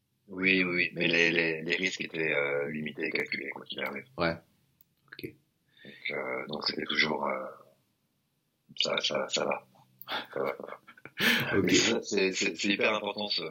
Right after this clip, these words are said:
Speaker 1: cette notion de, de théâtre, de jeu.
Speaker 2: Mhm.
Speaker 1: Tu vois, t'as de la vie, de jeu, de, de, euh, dans quelle case, catégorie mettre, euh, mettre les gens, mettre les interlocuteurs. Ton réseau.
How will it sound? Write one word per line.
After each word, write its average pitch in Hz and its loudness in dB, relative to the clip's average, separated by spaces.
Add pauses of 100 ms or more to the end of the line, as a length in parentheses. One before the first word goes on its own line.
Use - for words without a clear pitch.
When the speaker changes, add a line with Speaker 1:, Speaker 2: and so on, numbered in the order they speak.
(140)
Speaker 1:
cette - -6
notion 95 -2
de, 80 -4 (960)
de 104 0
théâtre, 101 2
de 82 -4
jeu. 98 0 (580)
Speaker 2:
Mhm. 98 0
Speaker 1:
Tu 110 0
vois, 131 2
t'as - -2
de 76 -10
la 80 -2
vie, 92 -8
de 87 -4
jeu, 90 -2
de, 73 -10 (2250)
de, 80 2
euh, 73 0 (160)
dans 80 -6
quelle - 2
case, 87 4
catégorie 78 0
mettre, 76 -6
euh, 71 -4 (1300)
mettre 80 2
les 76 4
gens, 82 4
mettre 76 -6
les 73 -6
interlocuteurs. 78 2 (920)
Ton 73 -12
réseau. 73 -14